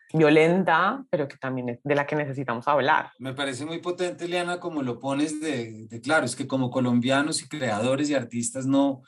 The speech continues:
Speaker 2: es muy difícil escoger otra cosa, y no solamente desde lo político, porque yo no creo que sea una decisión política escoger un tema así. Puede tener connotaciones, evidentemente, y esa es otra discusión, pero,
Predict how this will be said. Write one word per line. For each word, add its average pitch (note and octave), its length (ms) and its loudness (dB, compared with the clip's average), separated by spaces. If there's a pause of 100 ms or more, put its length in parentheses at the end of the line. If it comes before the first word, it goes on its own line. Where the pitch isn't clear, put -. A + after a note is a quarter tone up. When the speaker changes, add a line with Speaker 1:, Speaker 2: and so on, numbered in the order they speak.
(140)
Speaker 2:
es A#2+ 180 -4
muy D3 160 0
difícil D#3+ 520 -4
escoger B2 460 -2
otra C#3 280 0
cosa, D3+ 520 -4
y B2+ 140 -2
no C3 160 4
solamente E3+ 640 2
desde D#3+ 320 0
lo A2 160 -4
político, D3 640 -2
porque A#2 300 -10
yo A2 140 -8
no A#2 120 0
creo D#3 300 0
que D3 120 -6
sea B2+ 200 -4
una C#3 160 0
decisión B2 500 -4
política C#3 560 -2
escoger A2 400 -8
un A2+ 140 -6
tema A#2+ 220 2
así. G2+ 200 -8 (320)
Puede B2 240 0
tener D3 280 -2
connotaciones, D#3 800 -4
evidentemente, C#3 720 -4
y C#3+ 60 -2
esa B2 120 -8
es B2+ 80 -8
otra C#3 220 -2
discusión, C#3+ 640 0
pero, A#2 300 -2